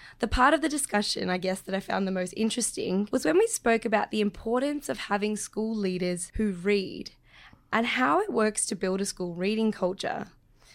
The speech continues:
It may seem obvious, but I love the way Margaret described it. She said, "So where the principal is a strong advocate of reading, in some cases, as I mentioned in the paper, they're sending home newsletters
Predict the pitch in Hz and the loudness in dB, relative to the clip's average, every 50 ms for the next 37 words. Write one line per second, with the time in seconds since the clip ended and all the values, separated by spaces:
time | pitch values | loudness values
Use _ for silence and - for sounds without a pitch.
0 | - - - - - - 226 247 247 254 285 277 - 311 294 - - 202 175 202 | -20 -20 -20 -12 -2 2 4 6 6 6 6 6 4 4 4 6 4 2 4 4
1 | 190 185 196 285 - - - _ - 262 262 262 247 254 254 277 - - 440 330 | 2 2 2 0 -2 -6 -12 _ -2 -2 0 2 4 6 4 4 4 2 2 4
2 | 294 277 240 214 190 180 180 - - - - 180 - - - 220 214 214 214 - | 6 6 6 6 4 4 2 0 -4 -8 -4 -4 -4 0 4 6 6 6 6 4
3 | - 165 104 - - _ _ _ - - - - - - - - - 277 254 - | 0 -2 -2 -2 -6 _ _ _ -20 -20 -20 -20 -20 -12 -4 0 2 2 4 6
4 | 269 254 254 254 254 254 - - - - - - - - - - 269 277 294 311 | 6 6 6 6 4 0 -8 -10 -20 -20 -20 -20 -16 -6 0 4 4 6 8 8
5 | 370 370 523 - - 277 262 262 262 254 220 254 262 262 - 233 180 202 190 - | 6 6 4 4 6 6 6 4 2 0 0 2 2 2 2 2 0 0 0 0
6 | - - - - 208 214 247 285 - - - 196 180 208 208 - 226 214 220 214 | -2 -2 2 4 6 6 6 4 4 2 2 2 2 0 0 0 -2 -2 -2 0
7 | 185 196 185 180 175 185 180 175 202 208 - _ _ - - 214 208 - - 233 | 0 0 0 0 0 0 0 0 -2 -2 -4 _ _ -2 0 0 2 4 4 4
8 | 247 240 - 214 202 214 208 - 233 254 269 254 - - 196 - 185 180 180 180 | 4 4 4 2 2 2 2 2 2 2 2 0 0 -2 0 0 0 0 0 0
9 | 190 196 - 208 202 208 214 233 214 - 190 180 175 - 185 180 185 208 - - | -2 0 0 0 2 2 0 0 0 0 0 0 2 2 2 2 2 0 -4 -10
10 | - - - _ _ - 226 240 - - 247 247 269 285 294 277 247 233 208 196 | -20 -20 -20 _ _ 0 2 2 2 2 4 4 4 6 4 4 4 4 4 4
11 | 196 196 226 240 220 - 240 240 226 247 254 240 | 4 4 4 4 2 2 2 4 4 4 4 2